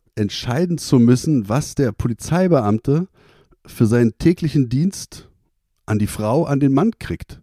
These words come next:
Was für ein Holster oder vielleicht welchen Gürtel oder welche Weste.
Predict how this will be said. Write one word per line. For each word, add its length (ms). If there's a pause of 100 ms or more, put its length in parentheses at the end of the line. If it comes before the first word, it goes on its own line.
(500)
Was 160
für 100
ein 60
Holster 800
oder 440
vielleicht 320
welchen 240
Gürtel 580
oder 260
welche 320
Weste. 680